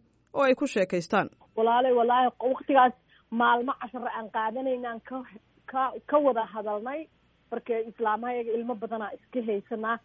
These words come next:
Speaker 2: Marka hadda maalin Khamiis ah, waalidka qaarkood waxay dhahaan, "Ha naloo badiyo," waalidka qaarkiis waxay dhahaan, "Maalinteedu nagu filan." Maalintaas waa maalin aan samaysanay five thirty to seven camal aan ka dhiganaa. Hadda maalintii saan chance u helno iyo saan meesha u helno.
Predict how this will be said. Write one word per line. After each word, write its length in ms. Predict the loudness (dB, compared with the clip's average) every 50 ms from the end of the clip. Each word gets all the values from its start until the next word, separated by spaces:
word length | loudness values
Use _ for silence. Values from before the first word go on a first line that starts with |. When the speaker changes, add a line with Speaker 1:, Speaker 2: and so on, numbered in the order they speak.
| _ _ _ _ _ _
Speaker 2:
Marka 220 | -2 -2 -2 -2 0
hadda 260 | 0 0 0 0 0
maalin 440 | 0 0 0 2 2 2 2 0 -2
Khamiis 560 | -4 -4 -2 -2 0 0 0 -2 -2 -2 -4 -4 -2
ah, 80 | 0
waalidka 440 | 2 2 2 2 2 0 -2 _ -8
qaarkood 440 | -4 0 0 0 0 0 -2 -4 -4
waxay 200 | -4 -4 -6 -6
dhahaan, 240 | -4 -4 -4 -4 -4
"Ha 100 | -6 -4
naloo 320 | -2 -2 2 2 2 2 2
badiyo," 360 | 0 -2 -4 0 0 -2 0 0
waalidka 360 | -2 -2 -4 -4 -8 _ -6
qaarkiis 400 | -2 0 0 0 -2 -6 -8 -8
waxay 180 | -6 -6 -4
dhahaan, 180 | -4 -4 -4 -2
"Maalinteedu 600 | -2 -2 0 0 -2 -2 0 2 2 2 2 0
nagu 240 | -4 -6 -6 -6 -8 -6
filan." 240 | _ -2 -2 -2 -2 -4 _ _ _ _ _ _ _ _ _ _ _ 4
Maalintaas 480 | 6 8 8 10 8 8 6 4 4 4
waa 140 | 4 4 4
maalin 360 | 4 2 2 2 2 0 0
aan 160 | 0 -2 -2
samaysanay 580 | -4 -6 -4 -4 -4 -4 -6 -8 -8 -6 -6 -8 -4 _
five 260 | 2 4 4 4 2 -2 _ _ 2
thirty 300 | 4 4 4 4 2 -4 -12
to 80 | -12 -14 -12 _ 0
seven 260 | 2 2 2 -2 -6 -6 -4
camal 360 | -4 -2 -2 0 -2 -2 -2 -6 _ _ _ _ _ _ _ _ _ _ _ _ _ _ _ -8
aan 160 | -8 -8 -6
ka 140 | -6 -6 -4
dhiganaa. 380 | -4 -4 -4 -4 -6 -6 -4
Hadda 220 | -4 -4 -2 -2 -2
maalintii 500 | 0 0 0 0 -2 -2 -4 -8 -12 -6
saan 240 | _ -2 0 0 -2
chance 380 | -2 0 2 2 2 2 -2 -6
u 120 | -8 -6
helno 240 | -6 -6 -4 -4 -6
iyo 180 | -6 -6 -8 -8 -4
saan 200 | -2 -2 -2 -2
meesha 280 | -2 -2 -4 -4 -4 -6 -6
u 80 | -6
helno. 420 | -4 -4 -4 -4 -4 -6 -10 -12